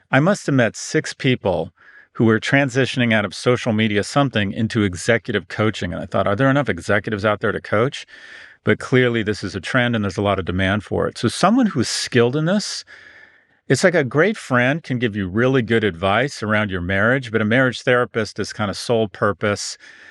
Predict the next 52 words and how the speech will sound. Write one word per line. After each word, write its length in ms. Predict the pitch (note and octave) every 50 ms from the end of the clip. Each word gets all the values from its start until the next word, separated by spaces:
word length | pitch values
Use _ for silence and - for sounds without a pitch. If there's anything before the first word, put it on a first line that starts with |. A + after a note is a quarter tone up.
| - - _ _ _
Their 300 | - C3+ F#2+ A#2 A2+ A2+
distance, 600 | G#2+ F2+ - C3 C3+ - - - C#3 B2+ B2 - -
the 100 | A2+ -
fact 240 | - A#2 A2+ G#2
they're 120 | - A2+ G2+
getting 260 | G#2 G#2+ G2 F#2+ F#2
paid, 460 | - - - B2+ B2 A#2+ A#2 A#2+ A2
the 100 | G2+ G2
fact 300 | - - A2+ G#2 G2+ -
that 60 | -
you 120 | G#2 F#2+ F#2
can 220 | - F#2 F2 F#2
lean 200 | G#2+ A#2 B2+ B2
on 200 | B2 A#2+ A2+ A2
them 220 | A2 A2 A2 G#2+ G2
and 120 | F2+ -
sit 240 | - - B2+ - -
there 240 | A#2 G#2+ G#2 G#2 G2+
and 220 | F#2 F2+ E2+ -
tell 200 | - - A2 G#2+
them 140 | G2+ G#2 G2
about, 400 | F2+ E2+ G2 F#2+ F#2 F2+ F#2 F2+ _ - - - - _ _ _ _ _ _ _ _ _ _
you 140 | - A2+ A2
know, 200 | G2 F#2 E2+ E2+
why 220 | E2+ F2 F#2+ G2 F#2+
you're 140 | F2+ F#2
not 200 | F#2+ G2+ G2 -
listening 500 | G2+ G#2 A2+ - - - A2+ A2 G#2 G#2
or 240 | G2+ F2+ F2+ F2 F2
wh-, 800 | F2 F2 G2 G#2 G#2 G2 F#2+ - - G2+ G2+ G#2+ G2 G2+ - A#2
why 200 | F#2+ G2+ G2+ G2+
you 100 | G2+ F2+
should 240 | - - - B2+ A#2
be 100 | A2 A#2
li-, 160 | G#2+ A#2+ -
whatever 460 | A#2+ C3+ E3+ E3+ D#3+ - B2 C3 A#2+
it 60 | G#2+ G#2+
is, 360 | G#2+ G2+ F#2+ F#2 F2 - - -
is 180 | B2 A2 F#2 G#2
a, 140 | G2+ G2+ - -
is 200 | B2+ A2+ G2+ -
a 120 | G#2+ F#2+
smart 520 | - - - - A#2+ A2+ G#2+ G#2+ G#2 F#2 -
thing. 280 | - G#2 F#2 E2+ D#2+ -
At 140 | A2 - -
the 80 | C3
same 360 | - - - - D#3+ D#3+ E3+
time, 280 | D#3 - A2+ G2 F#2 F#2+
at 60 | F#2
the 100 | - F#2+
same 340 | - - - B2+ C3+ C#3 B2+
time, 420 | - A2+ F#2+ F2+ F2 E2+ E2+ F2+